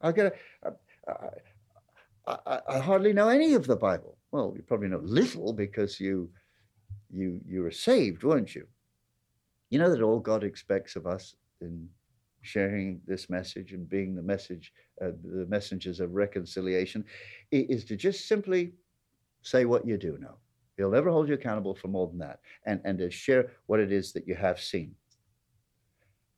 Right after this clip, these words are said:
That, that's true for every single person involved in the, in the reconciliation story. In Luke two twenty, the shepherds returned glorifying God and praising God publicly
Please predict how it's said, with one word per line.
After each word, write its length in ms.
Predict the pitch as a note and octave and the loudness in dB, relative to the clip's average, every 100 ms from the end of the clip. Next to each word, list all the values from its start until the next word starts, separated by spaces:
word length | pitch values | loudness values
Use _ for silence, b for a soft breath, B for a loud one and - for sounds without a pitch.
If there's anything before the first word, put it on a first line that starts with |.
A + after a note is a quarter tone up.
| _ - | _ 2
That, 180 | D#3+ | 4
that's 180 | E3+ F3+ | 4 2
true 200 | - F3+ | 2 0
for 140 | D3 D3+ | 4 4
every 260 | F3 G3+ - | 4 0 -2
single 280 | F#3+ E3+ E3 | -4 -2 0
person 320 | E3 D3+ C#3+ | 2 2 0
involved 460 | B2 B2 A2+ A2+ | 2 2 2 0
in 140 | A2+ A2 | -4 -4
the, 120 | G2+ | -4
in 220 | G#2+ G#2 | -4 -4
the 120 | G2 G2 | -2 -2
reconciliation 840 | G#2+ G#2 G2 G2+ F#2+ F#2 - E2+ | -2 -4 -4 -4 -2 -2 -6 -12
story. 420 | - A2 G2 D#2+ B B B B B | -2 2 2 2 B B B B B
In 160 | B2 C#3 | 4 6
Luke 220 | E3+ E3+ | 6 4
two 160 | D#3+ | 2
twenty, 400 | D3 E3+ G3+ D3+ | 4 2 2 2
the 100 | B2 | 2
shepherds 520 | A#2+ - F#3 D#3+ D3 A#2+ | 2 4 4 4 0 -2
returned 480 | A#2 D3+ D3 C#3 | 2 6 6 4
glorifying 680 | A#2+ F#3 A3 - C3+ A#2 A2 | 4 6 6 6 4 4 4
God 280 | G#2+ D3 C#3 | 4 6 6
and 240 | A2+ G#2+ | 2 -4
praising 640 | - A3+ B3+ A#3+ E3 C#3 A#2 | 2 6 6 4 2 2 4
God 360 | B2 B2 B2+ - | 6 6 4 2
publicly 800 | G#3+ A#3 F#3 - A2+ A#2 C#3+ | 4 6 4 4 4 4 4